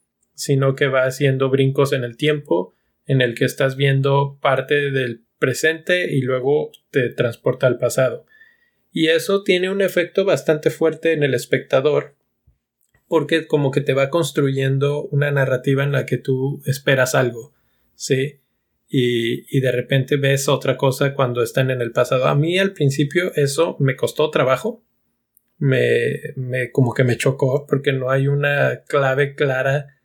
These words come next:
para saber que estás en el <laughs> presente o en el pasado. Después, conforme avanza la película, hay claves mucho más claras, como el cabello de, de las protagonistas. Pero, eh,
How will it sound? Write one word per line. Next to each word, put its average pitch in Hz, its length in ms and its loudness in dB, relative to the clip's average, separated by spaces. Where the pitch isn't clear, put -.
para 131 200 0
saber 131 280 -2
que - 80 -2
estás 139 260 0
en 143 120 4
el 120 80 -2
<laughs> - 20 -18
presente 135 440 -2
o 143 80 2
en 127 100 0
el 120 100 -2
pasado. 131 440 0
Después, 151 600 0
conforme 139 480 2
avanza 135 320 2
la 127 120 -2
película, 127 400 0
hay 123 120 -2
claves 123 340 2
mucho 127 260 0
más 113 180 -2
claras, 127 380 2
como 120 220 0
el 113 100 -10
cabello 113 500 0
de, 120 360 2
de 120 140 0
las 113 200 0
protagonistas. 120 760 0
Pero, 151 640 2
eh, 120 720 -2